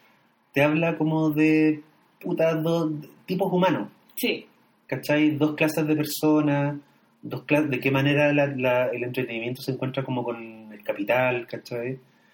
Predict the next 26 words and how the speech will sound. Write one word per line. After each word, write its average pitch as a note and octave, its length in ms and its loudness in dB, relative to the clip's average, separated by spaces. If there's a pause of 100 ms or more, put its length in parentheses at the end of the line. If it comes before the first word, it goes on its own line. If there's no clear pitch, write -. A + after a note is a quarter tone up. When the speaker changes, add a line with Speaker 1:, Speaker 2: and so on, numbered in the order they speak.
(160)
Speaker 1:
Encuentro C#3 300 -2
que D3+ 60 2
hay D#3 120 6
una, D#3 320 2
hay, C#3+ 200 0 (360)
a A#2+ 100 0
la B2 80 2
larga D3+ 420 4
uno D#3 220 2
aprende D#3 580 2 (480)
que D3+ 280 0
hay C#3+ 180 0
personas D3+ 380 0
que - 100 -14
saben D3+ 520 0
leer A2+ 380 -2
la C3+ 100 2
habitación, C#3 540 -2 (600)
como A#2 240 -6
re-, A#2 160 -6
dice B2+ 200 -4
los A#2 120 -4
gringos, C3+ 340 -2
reading B2+ 240 2
the A#2 80 -2
room, C3 320 -2